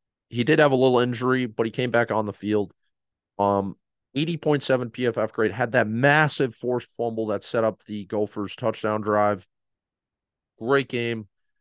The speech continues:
Looked like a, the cornerback one. Trayvon Jones, transfer from Elon. Tremendous game. Played all fifty-six snaps in that number two cornerback spot. Seventy-two point seven P F F grade. That's the her-, third highest ranked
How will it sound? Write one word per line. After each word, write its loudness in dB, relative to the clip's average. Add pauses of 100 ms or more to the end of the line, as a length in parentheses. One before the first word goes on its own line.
(220)
Looked -2
like 0
a, -4 (480)
the -12
cornerback -2
one. -18 (760)
Trayvon 2
Jones, 0
transfer -8
from -8
Elon. -10 (480)
Tremendous 0
game. -8
Played -2
all 6
fifty-six -4
snaps -6
in -4
that 0
number 0
two -4
cornerback 0
spot. 2 (540)
Seventy-two 2
point -2
seven 2
P -4
F -2
F -2
grade. -4
That's -2
the -6
her-, -6
third 6
highest 4
ranked -8